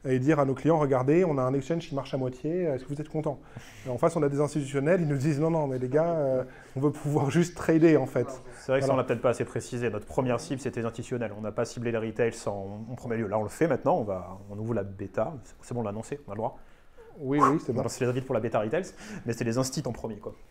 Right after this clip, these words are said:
Speaker 1: Voilà, donc mécaniquement, on va dire, tu peux pas avoir effectivement cette idée de, euh, « On va faire un M V P. » Maintenant, ça ne nous empêchait pas, nous, d'avoir de la livraison interne. Et ça, par contre, on a toujours fait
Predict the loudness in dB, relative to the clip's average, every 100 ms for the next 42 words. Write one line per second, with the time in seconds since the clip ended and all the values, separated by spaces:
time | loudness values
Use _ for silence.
0 | -20 -20 -14 -4 -2 0 -2 2 6 6
1 | 4 4 4 6 4 4 2 0 -2 0
2 | 6 6 6 6 4 4 -2 -4 -2 -2
3 | 0 -2 0 2 2 2 2 2 -2 -8
4 | -16 -6 0 6 8 8 6 4 2 2
5 | 2 2 0 -4 -12 -20 -14 2 4 6
6 | 6 6 4 4 4 0 4 6 6 6
7 | 8 8 6 4 2 2 2 0 2 2
8 | 2 -8 -6 -2 4 4 4 0 0 0
9 | -2 4 4 6 4 2 6 6 6